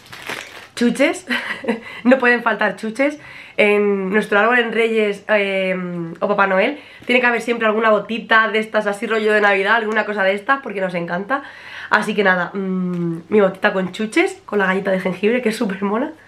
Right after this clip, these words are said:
Vale, me queda aún alguna cosa que enseñaros así físicamente, pero, eh, se me estaba yendo ya, mm,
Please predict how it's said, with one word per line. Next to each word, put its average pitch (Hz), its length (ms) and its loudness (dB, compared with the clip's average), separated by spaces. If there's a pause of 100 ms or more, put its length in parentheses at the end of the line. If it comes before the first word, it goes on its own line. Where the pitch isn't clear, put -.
(280)
Vale, 226 200 -2
me 196 100 -4
queda 220 200 2
aún 226 320 0
alguna 214 240 2
cosa 208 220 -4
que 208 60 -2
enseñaros 202 300 0
así 190 180 -4
físicamente, 208 680 0
pero, 254 360 2
eh, 185 340 -2
se 175 80 -6
me 180 80 -4
estaba 202 260 2
yendo 196 200 -2
ya, 180 260 -2
mm, 170 280 -4